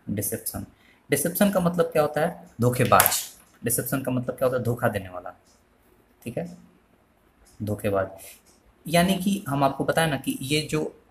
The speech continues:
जो भी इसका business है या इसका study है,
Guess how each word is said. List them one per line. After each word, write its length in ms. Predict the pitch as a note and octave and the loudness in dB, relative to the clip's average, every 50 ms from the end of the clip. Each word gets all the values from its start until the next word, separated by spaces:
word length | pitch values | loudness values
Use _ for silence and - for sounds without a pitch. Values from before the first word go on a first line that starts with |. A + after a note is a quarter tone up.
| _ _ _ _ _ _ - B2 | _ _ _ _ _ _ -6 0
जो 160 | B2 C3+ C#3+ | 2 4 4
भी 120 | C#3 G3 | 4 4
इसका 200 | F#3 - - - | 4 6 6 6
business 480 | C#3 A2+ G#2+ A#2 A#2 C#3 C#3+ C3+ - - | 6 6 6 4 4 4 4 4 4 4
है 320 | C#3 B2+ C3 C3 - - - | 6 6 6 4 2 -2 2
या 140 | B2 B2 A#2+ | 8 8 8
इसका 200 | A2+ - - B2 | 8 8 6 4
study 340 | A#2 - - A#2+ A#2 C3 C3 | 4 8 6 6 6 6 2
है, 340 | B2+ A#2+ A#2+ A#2+ A#2+ A#2+ | 0 2 4 4 4 4